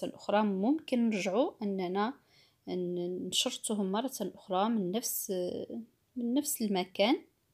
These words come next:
يعني كنحاولوا نفتحوا ديك الشريطات باش من يطيبوا يجيو، آه، بالشكل، آه، يكونوا مفتوحين، كيجي الشكل ديالهم جميل.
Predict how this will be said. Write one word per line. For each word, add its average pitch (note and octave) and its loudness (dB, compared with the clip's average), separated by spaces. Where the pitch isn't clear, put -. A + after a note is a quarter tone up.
يعني F3+ -6
كنحاولوا A3+ 2
نفتحوا - -2
ديك F#3 -6
الشريطات G3+ -2
باش C4 2
من C4+ 6
يطيبوا B3 2
يجيو، G#3+ 2
آه، F3+ 2
بالشكل، G3+ -4
آه، F3 -4
يكونوا F#3 -4
مفتوحين، A3 -2
كيجي F#3+ -4
الشكل - -6
ديالهم F#3 -2
جميل. F#3+ 0